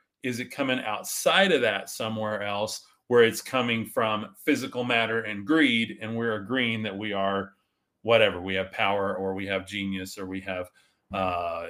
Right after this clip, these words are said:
lack thereof or whatever. So Brandon Steiner says, "Dang, in their own roots, it's about where you choose to root yourself." Yeah, absolutely, my friend.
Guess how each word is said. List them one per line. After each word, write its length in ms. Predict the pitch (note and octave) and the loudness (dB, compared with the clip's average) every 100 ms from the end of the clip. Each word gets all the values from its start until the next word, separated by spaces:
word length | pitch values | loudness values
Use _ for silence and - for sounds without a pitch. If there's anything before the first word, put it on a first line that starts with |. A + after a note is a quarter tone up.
| F2+ | -8
lack 520 | G2 G#2+ A2 G#2 G2 | 0 6 8 6 2
thereof 600 | A2 G#2 G2 G2 F#2+ F#2+ | 4 6 6 2 0 -2
or 120 | G2 | -4
whatever. 540 | F2+ F#2+ G#2 G#2+ E2 D#2 | -2 0 2 2 0 -6
So 380 | - G#2 F2 E2 _ _ _ _ _ - - | -6 -4 -6 -8 _ _ _ _ _ -12 -8
Brandon 440 | C3 C3+ D3+ D3 C#3 | 4 10 10 10 6
Steiner 440 | - C3 C3 B2+ | 8 8 8 6
says, 400 | - B2+ A2+ F#2+ | 4 4 4 2
"Dang, 520 | G2 C3 C#3 C#3+ C#3 | 2 6 8 6 4
in 320 | C3+ A2+ C3 B2+ | 0 -2 -2 0
their 260 | G#2+ G#2 | 0 0
own 300 | A#2 A#2+ A2+ | -2 -4 -4
roots, 420 | A2 C#3 C3+ - | 2 2 2 -2
it's 160 | A2+ - | -14 -14
about 300 | G2 A2 G2+ | -2 -2 0
where 120 | A2+ | -2
you 180 | A2 G#2 | -2 -4
choose 300 | G2 A#2 G2+ | -6 -8 -8
to 100 | - | -12
root 240 | G2 A2 G#2+ | -8 -8 -8
yourself." 380 | G#2 - G2 C3 | -10 -8 -6 0
Yeah, 180 | G#2+ | 0
absolutely, 640 | G#2 A#2 - G#2+ A2 F2+ F2 | 0 -2 -2 -8 -8 -8 -12
my 160 | E2 E2 | -16 -16
friend. 260 | - F2+ | -14 -14